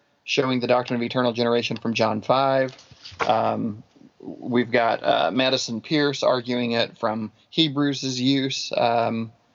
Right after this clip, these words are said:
uh, of the Old Testament, of, of Psalm two. Um, so that is, and, and of course we got Proverbs, uh, going on here with Matt Emerson. So there's a much broader biblical witness that's in fact in many ways more structurally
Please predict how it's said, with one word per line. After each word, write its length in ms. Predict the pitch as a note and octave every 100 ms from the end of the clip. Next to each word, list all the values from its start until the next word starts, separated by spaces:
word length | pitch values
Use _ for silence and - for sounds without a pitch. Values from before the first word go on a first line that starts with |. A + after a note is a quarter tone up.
| _ _
uh, 320 | - A2 A2+ A2
of 80 | A2+
the 80 |
Old 140 | B2 G#2+
Testament, 640 | B2+ B2+ C3 B2 B2 -
of, 140 | G2+ -
of 160 | - A2+
Psalm 260 | - G#2+ G2+
two. 340 | C#3 C3 C3+ - _ _ _ _ -
Um, 500 | - A2+ A2 G#2+ G#2 -
so 320 | - C3 B2 G#2+
that 200 | B2+ C3+
is, 160 | -
and, 260 | - A#2+ A#2
and 80 | A#2+
of 60 |
course 180 | C3 B2
we 60 | A2
got 160 | G#2+
Proverbs, 600 | - C3+ B2+ B2+ B2 A#2 -
uh, 240 | A#2 A#2+
going 200 | B2 A#2+
on 140 | A#2+
here 160 | A#2+ A#2+
with 120 | A#2
Matt 180 | A#2 A2+
Emerson. 480 | A#2 A#2+ A#2+ A#2+ A#2 - - -
So 100 | -
there's 140 | D3
a 40 | C#3+
much 240 | F3+ E3
broader 460 | B2 C3 C#3 C#3 B2
biblical 460 | B2 A#2+ A#2+ B2 A2+
witness 500 | A2 - - G#2+ -
that's 240 | A#2+ A2+
in 100 | A#2
fact 260 | A#2 A#2 A2
in 140 | A2+
many 180 | B2+ B2+
ways 260 | A2+ A2+ A2
more 180 | A2+
structurally 960 | G#2+ - C#3 C#3 - B2 A#2 A2+ A2 A2